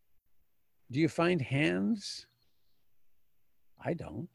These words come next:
There's life there. There's boundaried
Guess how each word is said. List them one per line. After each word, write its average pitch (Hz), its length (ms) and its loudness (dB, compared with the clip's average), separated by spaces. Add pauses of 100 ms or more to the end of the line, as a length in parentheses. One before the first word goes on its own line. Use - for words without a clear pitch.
(2500)
There's 143 280 4
life 160 480 2
there. 101 240 -4
There's 110 280 0
boundaried 165 880 0